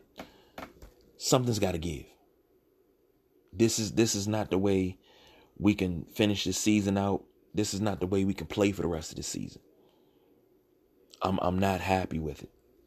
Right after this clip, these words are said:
As a, as a fan, I'm not happy. I don't think this is what we need.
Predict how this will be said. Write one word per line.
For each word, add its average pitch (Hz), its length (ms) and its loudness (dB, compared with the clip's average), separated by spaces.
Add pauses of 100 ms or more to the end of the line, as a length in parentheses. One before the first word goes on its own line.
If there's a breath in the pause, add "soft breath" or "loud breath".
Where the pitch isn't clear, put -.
(300)
As 90 240 2
a, 85 260 -2
as 90 140 2
a 90 80 -6
fan, 107 340 4
I'm 87 120 -2
not 85 160 -4
happy. 82 420 -8 (880 loud breath)
I 104 140 10
don't 104 320 4 (880)
think 107 240 2 (1400)
this 101 260 4
is 90 460 -2 (2500)
what 82 320 2
we 92 100 0
need. 85 320 -4